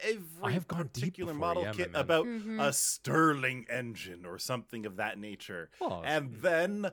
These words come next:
Speaker 1: by the
Speaker 3: Yep.
Speaker 1: next week, you are once again a novice.
Speaker 2: Yeah, I'm basically
Speaker 1: No longer an expert.
Speaker 2: I'm, like, basically a short-term savant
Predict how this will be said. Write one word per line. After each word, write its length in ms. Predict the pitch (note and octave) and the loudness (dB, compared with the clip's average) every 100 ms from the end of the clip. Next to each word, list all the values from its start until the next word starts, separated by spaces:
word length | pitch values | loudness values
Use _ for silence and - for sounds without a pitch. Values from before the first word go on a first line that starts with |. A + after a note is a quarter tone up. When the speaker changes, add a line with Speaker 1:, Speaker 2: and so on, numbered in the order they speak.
| - - G#2+ | -8 -16 0
Speaker 1:
by 260 | E3 F3 E3+ | 4 4 2
the 60 | |
Speaker 3:
Yep. 80 | E3 | 0
Speaker 1:
next 440 | D3+ G3 G3+ - D3+ | -2 -4 -4 -6 -6
week, 580 | C3 G3 A#3 - - - - _ _ _ _ _ _ - | -8 -8 -10 -16 -20 -20 -20 _ _ _ _ _ _ -14
you 120 | G2 | -8
are 80 | F#2+ | -8
once 280 | E2+ E2 - | -8 -10 -12
again 240 | E2 F2 | -10 -12
a 60 | E2 | -12
novice. 200 | D#2 D2+ | -12 0
Speaker 2:
Yeah, 180 | B3 - | 2 2
I'm 160 | G#2+ C#3 C3+ | 0 -2 0
basically 760 | D#3 G#3 G#3+ - E3+ D3+ C#3+ | 0 0 -2 -2 0 2 2
Speaker 1:
No 180 | C3 D3 | 4 6
longer 800 | D3 C3+ C#3+ C#3+ C3+ C#3+ C#3+ C3 _ - | 6 8 8 8 4 2 0 -6 _ -8
an 160 | A#2 | -6
expert. 120 | A2+ | 0
Speaker 2:
I'm, 100 | C#3+ E3+ | 2 2
like, 260 | F3 - | 2 2
basically 640 | D3 D3+ E3 F3+ - D#3+ | 2 2 2 -4 -2 0
a 80 | C#3 | 0
short-term 920 | - - A#2+ A#2+ - C3 A#2+ A2+ G#2+ - | -2 -4 -4 -6 -8 -6 -4 -6 -10 -10
savant 520 | - A#2 F#2+ F#2 F2 | -8 -6 -4 -4 -6